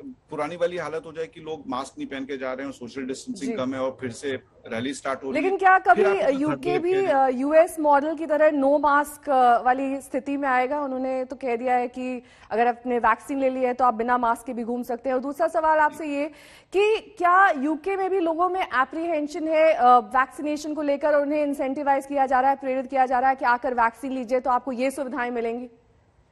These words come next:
Speaker 1: नहीं, तो, अ, पहली चीज मास्क का तो, मास्क का जो, अ, अभी भी, अ, मतलब यहाँ से यूके में तो यही है कि आप मास्क पहनिए। इसमें वो यू-,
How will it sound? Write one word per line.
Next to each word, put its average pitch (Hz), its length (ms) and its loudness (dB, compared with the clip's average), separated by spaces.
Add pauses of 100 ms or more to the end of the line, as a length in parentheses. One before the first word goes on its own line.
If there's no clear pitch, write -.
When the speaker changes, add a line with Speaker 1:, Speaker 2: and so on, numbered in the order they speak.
(600)
Speaker 1:
नहीं, 117 100 -12 (420)
तो, 185 140 -4
अ, 143 340 -4
पहली 135 360 -8
चीज 170 300 -12
मास्क 123 380 -8
का 151 80 -6
तो, 151 480 -10
मास्क 120 440 -6
का 151 80 -6
जो, 147 320 -10
अ, 113 500 -8
अभी 120 240 -8
भी, 151 400 -12
अ, 110 220 -2 (440)
मतलब 117 100 -6
यहाँ 117 280 -6
से 123 140 -12
यूके 117 380 -8
में 135 120 -4
तो 135 80 -10
यही 127 200 -4
है 127 80 -6
कि 127 100 -10
आप 107 100 -10
मास्क 104 280 -10
पहनिए। 95 280 -12 (600)
इसमें 113 480 -4
वो 123 220 -4
यू-, 127 240 0